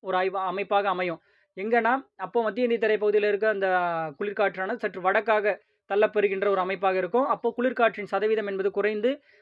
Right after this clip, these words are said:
ஒரு வெப்பம், அதாவது எப்படி சொல்றது இத? குளிர்காற்று இல்லாத போது நமக்கு நிலவும் பார்த்தீங்களா? அந்த மாதிரி ஒரு சூழ்நிலை ஏற்படுத்தக்கூடிய ஒரு அமைப்பாக இருக்கும். அப்போ அந்த காலகட்டங்கள், அதாவது இருபத்தைந்து தேதிகள் கடந்து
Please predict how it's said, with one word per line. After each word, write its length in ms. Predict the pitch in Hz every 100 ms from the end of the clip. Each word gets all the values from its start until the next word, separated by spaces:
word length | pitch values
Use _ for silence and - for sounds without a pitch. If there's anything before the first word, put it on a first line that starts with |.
| _
ஒரு 160 | 208 202 190 180 170
வெப்பம், 480 | 214 - 269 240
அதாவது 400 | 196 196 220 233 262 226 196
எப்படி 160 | 202
சொல்றது 300 | 240 202 185
இத? 140 | 180 214 -
குளிர்காற்று 600 | - 262 269 247 196 -
இல்லாத 300 | 240 240 240
போது 180 | 214 220
நமக்கு 260 | 220 196 196
நிலவும் 260 | 190 208
பார்த்தீங்களா? 360 | 190 185 180 180
அந்த 200 | 185 202
மாதிரி 180 | 214 202
ஒரு 120 | 180
சூழ்நிலை 340 | - 220 208 196
ஏற்படுத்தக்கூடிய 520 | 185 180 170 190 190
ஒரு 100 | 185
அமைப்பாக 360 | 165 175 175 170
இருக்கும். 260 | 156 151 - - - - 202
அப்போ 160 | 202
அந்த 240 | 214 220 254
காலகட்டங்கள், 640 | 247 262 254 226 240 240 254
அதாவது 340 | 214 202 220
இருபத்தைந்து 520 | 240 226 214 233 220
தேதிகள் 320 | 208 226 226 196
கடந்து 420 | 202 226 226